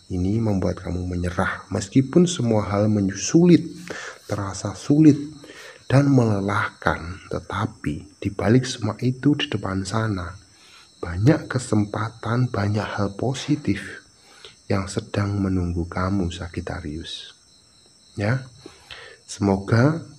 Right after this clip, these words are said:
untuk semua Sagittarius tanpa terkecuali, semoga kamu bisa mendapatkan apa yang kamu harapkan. Semoga kamu bisa meraih mimpi-mimpi kamu.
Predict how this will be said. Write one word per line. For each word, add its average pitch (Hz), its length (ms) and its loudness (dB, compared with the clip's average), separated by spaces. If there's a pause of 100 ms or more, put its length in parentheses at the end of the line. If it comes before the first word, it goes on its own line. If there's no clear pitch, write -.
(360)
untuk 175 320 6
semua 113 400 2
Sagittarius 101 800 0
tanpa 101 480 -4
terkecuali, 92 800 -4 (240)
semoga 131 720 2 (960)
kamu 170 480 6
bisa 123 320 2
mendapatkan 101 800 -2
apa 127 400 0
yang 113 220 0
kamu 104 260 -2
harapkan. 98 720 -6 (160)
Semoga 101 480 -4
kamu 98 320 -10
bisa 131 400 -2
meraih 123 560 2 (160)
mimpi-mimpi 104 720 -2
kamu. 104 400 -2